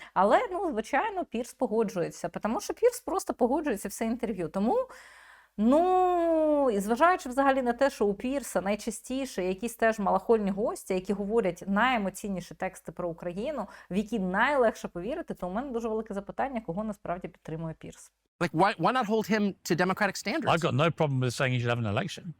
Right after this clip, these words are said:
Speaker 2: What about banning a Christian denomination?
Speaker 3: Yeah, I don't agree with any of those things.
Speaker 2: Well, how could we ever support that?
Speaker 3: Because ultimately,
Speaker 2: We're paying for that.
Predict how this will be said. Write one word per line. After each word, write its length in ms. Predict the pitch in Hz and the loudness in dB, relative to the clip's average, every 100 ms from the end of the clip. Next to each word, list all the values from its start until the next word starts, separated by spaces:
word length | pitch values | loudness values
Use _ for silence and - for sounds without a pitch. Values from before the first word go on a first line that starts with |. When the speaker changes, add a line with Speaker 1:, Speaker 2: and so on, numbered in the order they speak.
| - | 0
Speaker 2:
What 80 | 202 | 2
about 140 | 233 135 135 | 2 2 -2
banning 240 | 160 190 | 0 -2
a 60 | 135 | -4
Christian 260 | - - 151 123 | -6 -6 -6 -4
denomination? 560 | 123 127 101 170 - 98 104 _ _ | -2 -2 -4 -6 -10 -16 -18 _ _
Speaker 3:
Yeah, 100 | 311 240 | 0 2
I 20 | |
don't 120 | 277 247 | 4 4
agree 120 | 208 | 4
with 80 | 180 233 | 4 4
any 60 | 277 | 2
of 20 | 98 | -2
those 120 | 92 | -2
things. 140 | 95 104 - _ _ - | -6 -8 -16 _ _ -2
Speaker 2:
Well, 140 | 175 - | 0 2
how 80 | 226 - | 0 2
could 120 | 262 | 0
we 40 | 170 - 190 | -2 -2 -2
ever 140 | 220 220 | 0 0
support 240 | - - 285 - | 0 -2 -2 -4
that? 140 | - - - 160 | -10 -12 -2 2
Speaker 3:
Because 180 | 185 147 220 - 180 | 2 2 -2 2 2
ultimately, 360 | - 165 180 | 4 2 2
Speaker 2:
We're 140 | 147 220 | 0 0
paying 140 | 302 202 | 0 0
for 60 | 117 | -4
that. 100 | 87 | -6